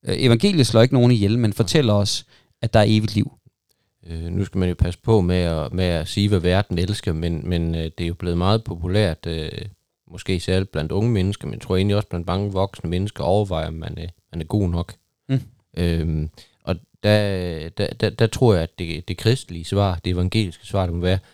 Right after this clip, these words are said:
Speaker 2: "Nej, det er du faktisk ikke, men, øh, men, men du kan finde, øh, trøst i, at Kristus er god nok, og Gud stadigvæk elsker dig."
Speaker 1: Ja, og det tror jeg,
Speaker 2: Øhm.
Speaker 1: det tror jeg netop er en vigtig ting.
Speaker 2: Mm.
Speaker 1: Fordi det er jo det, som mange mennesker måske ikke forstår i, i,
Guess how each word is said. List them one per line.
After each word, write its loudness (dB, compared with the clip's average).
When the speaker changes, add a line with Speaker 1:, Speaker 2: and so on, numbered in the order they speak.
Speaker 2:
"Nej, -4
det 0
er 4
du 4
faktisk -2
ikke, -4
men, 0
øh, -6
men, -2
men -2
du -8
kan -10
finde, -6
øh, -6
trøst 0
i, -4
at -8
Kristus -4
er -12
god -6
nok, -8
og -8
Gud -12
stadigvæk -4
elsker -12
dig." -14
Speaker 1:
Ja, 8
og 0
det 4
tror 4
jeg, 4
Speaker 2:
Øhm. -4
Speaker 1:
det 0
tror -2
jeg -2
netop 0
er 0
en 0
vigtig -2
ting. -2
Speaker 2:
Mm. -12
Speaker 1:
Fordi 4
det -2
er 8
jo 6
det, 2
som 4
mange 6
mennesker 2
måske 2
ikke -8
forstår 0
i, 0
i, 2